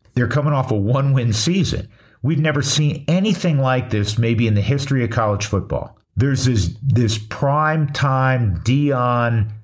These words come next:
fascination, and I'm part of it. I'm all in. And he's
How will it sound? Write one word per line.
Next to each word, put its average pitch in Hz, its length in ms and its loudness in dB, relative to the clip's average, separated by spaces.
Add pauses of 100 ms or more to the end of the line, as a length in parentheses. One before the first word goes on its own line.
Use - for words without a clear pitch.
(160)
fascination, 127 1300 -2 (360)
and 139 140 0
I'm 156 200 0
part 185 320 0
of 143 100 0
it. - 280 -6 (340)
I'm 160 200 0
all 185 260 2
in. 202 380 0 (320)
And 143 160 2
he's 131 280 0